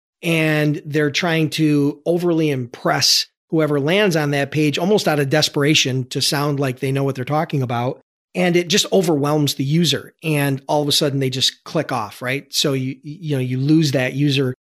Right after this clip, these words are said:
as quick as you've gained them. And, and unfortunately, he's probably never, ever gonna come back. So that first impression, I agree with you, is really important. And then you just talked about LinkedIn, which is obviously my go-to for social media. And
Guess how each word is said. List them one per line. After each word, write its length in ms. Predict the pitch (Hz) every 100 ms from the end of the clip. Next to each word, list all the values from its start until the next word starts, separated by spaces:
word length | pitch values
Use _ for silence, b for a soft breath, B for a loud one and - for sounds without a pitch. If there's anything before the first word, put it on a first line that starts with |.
| -
as 120 | 131
quick 260 | - 175 156
as 140 | 131
you've 160 | 135 123
gained 260 | 143 147
them. 160 | 135 135
And, 180 | 135 127 _ -
and 100 | 156
unfortunately, 520 | 143 165 202 151 135
he's 120 | 135
probably 600 | - - 247 202 165 156
never, 400 | 143 143 147 143
ever 240 | 135 127 127
gonna 160 | 123
come 240 | 117 127 120
back. 260 | 147 127
So 120 | -
that 260 | 151 175 -
first 280 | 202 208 -
impression, 840 | 139 - 170 180 - 139 127 127 - _
I 120 | 151 151
agree 300 | 135 160 175
with 160 | 143
you, 260 | 143 135 135
is 280 | 143 131 127
really 260 | 170 190
important. 440 | 139 123 240 196 139
And 100 | 139
then 140 | 185
you 120 | 339
just 220 | 403 302 -
talked 240 | 208 202
about 240 | 156 143
LinkedIn, 460 | 147 139 131 165 127
which 140 | 131
is 100 | 139
obviously 600 | 139 139 143 131 139 127 - _ _
my 120 | 139
go-to 560 | 131 156 185 - 143 135
for 180 | - 127
social 340 | 165 131 135
media. 460 | 151 208 151 131 - _ _
And 320 | 180 170 165